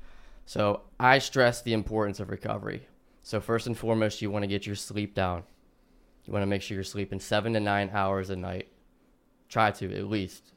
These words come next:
Prioritize sleep. Nutrition, next. You wanna make sure that whatever you're putting in your body is good. So simple input equals output. If you put good food in, you're gonna get good energy,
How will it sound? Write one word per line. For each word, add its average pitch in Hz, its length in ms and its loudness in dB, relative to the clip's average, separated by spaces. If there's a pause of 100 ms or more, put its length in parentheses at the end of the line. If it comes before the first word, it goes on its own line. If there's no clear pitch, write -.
(120)
Prioritize 101 640 2
sleep. 95 440 -6 (460)
Nutrition, 143 680 2 (280)
next. - 500 0 (280)
You 107 80 -4
wanna 113 140 2
make 113 140 4
sure 113 180 -4
that 101 320 -2 (280)
whatever 110 300 4
you're 110 120 2
putting 117 300 2
in 117 120 4
your 131 120 2
body 135 500 4 (540)
is 107 160 -2
good. 101 280 2 (220)
So 104 280 4 (120)
simple 127 520 0
input 127 380 2
equals 110 320 -2
output. 101 340 -2
If 95 80 -6
you 101 60 -10
put 101 280 -6
good 101 160 -2
food 101 220 -2
in, 165 240 4 (260)
you're 123 100 -2
gonna 117 200 2
get 107 400 -2
good 110 240 2
energy, 101 580 -2